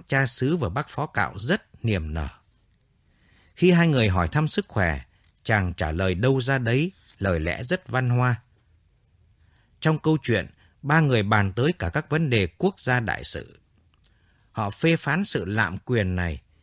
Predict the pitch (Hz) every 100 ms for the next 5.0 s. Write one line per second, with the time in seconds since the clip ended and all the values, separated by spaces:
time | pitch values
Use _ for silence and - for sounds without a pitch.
0 | _ _ 123 160 151 139 170 196 135 101
1 | 113 95 98 - 104 80 85 71 - _
2 | _ _ _ _ _ - 95 107 175 -
3 | - 120 - - 147 190 135 101 78 -
4 | _ _ - 113 104 98 90 - -